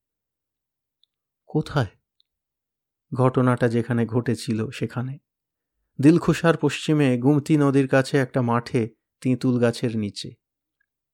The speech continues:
"পুনরাবৃত্তি মানে?" "যা বলছি তাই।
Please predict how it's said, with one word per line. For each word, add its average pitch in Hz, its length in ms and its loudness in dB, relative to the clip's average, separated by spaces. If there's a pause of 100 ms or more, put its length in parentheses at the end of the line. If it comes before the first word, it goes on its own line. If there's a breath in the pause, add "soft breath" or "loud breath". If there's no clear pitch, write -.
(1000)
"পুনরাবৃত্তি 123 800 0
মানে?" 117 260 -2 (1700)
"যা 120 220 4
বলছি 123 440 -2
তাই। 104 360 -4